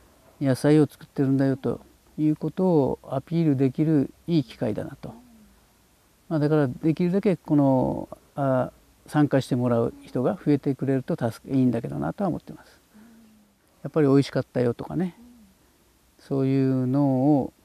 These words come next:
言ってもらえるのはね、やっぱりおいしい、あ、い-、嬉しいし、やっぱりあの、で、それによってやっぱりね、なんかあの、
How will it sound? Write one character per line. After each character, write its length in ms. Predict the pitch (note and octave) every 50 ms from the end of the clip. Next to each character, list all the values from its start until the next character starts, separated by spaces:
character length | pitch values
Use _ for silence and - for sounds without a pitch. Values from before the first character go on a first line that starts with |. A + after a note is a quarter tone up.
| _ _ _
言 80 | C#3 C3
っ 40 | -
て 180 | - - C#3
も 140 | B2+ C3 C3
ら 80 | C3 C3
え 40 | C3
る 100 | C3 C3
の 100 | D#3 E3+
は 60 | D3
ね、 120 | B2+ C3
や 80 | C3 B2
っ 20 |
ぱ 120 | A2 - A#2
り 60 | B2
お 80 | A#2+
い 60 | A#2+ A2
し 100 | - -
い、 40 | -
あ、 120 | C#3 C3 A#2+
い-、 180 | A2+ - - -
嬉 220 | D3+ C#3 C3 A#2+ -
し 120 | - -
い 40 | -
し、 380 | B2+ - - A2+ - - - - - - - - _ _ _ _ _ _ _ _ _ _ _ _ _
や 80 | D3
っ 20 | - _
ぱ 80 | - D3+
り 160 | D#3 D3 C#3
あ 60 | C3+
の、 360 | C3 C3 B2+ B2 A#2+ C3+ D3+ - _ - - - - _ _ _ _ _ _ _ _ _
で、 120 | E3 D3
そ 140 | C3+ - D#3
れ 200 | D#3 D#3 D#3+ D#3+
に 120 | D#3+ D#3+ E3
よ 100 | E3 D#3
っ 20 |
て 200 | - _ - F3
や 60 | E3
っ 20 | D#3
ぱ 160 | - - D#3+
り 100 | D3+ D3+
ね、 180 | D3 D3 D3
な 120 | C#3 C#3 C3+
ん 20 |
か 240 | - - C#3 B2+ B2
あ 40 | B2+
の、 340 | C3 B2+ C3 - D3+ -